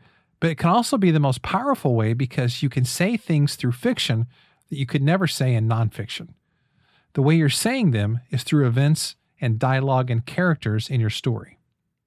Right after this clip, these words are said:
Whatever pathways you choose, don't be afraid of your feelings. Don't just stuff them in a box or lock them away. Writing about your pain can bring healing not just for you, but for your readers as well.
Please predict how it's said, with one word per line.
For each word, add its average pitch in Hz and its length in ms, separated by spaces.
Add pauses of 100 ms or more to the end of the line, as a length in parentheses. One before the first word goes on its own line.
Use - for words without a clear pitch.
(480)
Whatever 254 300
pathways 160 600
you 120 80
choose, 113 560 (100)
don't 190 240
be 214 140
afraid 165 280
of 160 120
your 143 100
feelings. 165 600 (500)
Don't 170 160
just 202 200
stuff - 260
them 180 160
in 175 40
a 160 60
box 123 420
or 123 200
lock 120 340
them 139 140
away. 113 420 (640)
Writing 190 340
about 185 220
your 170 120
pain 165 380
can 127 240
bring 135 220
healing 151 420
not 156 160
just 170 240
for - 120
you, 143 420 (480)
but 147 160
for 156 120
your 120 160
readers 143 460
as 120 160
well. 104 340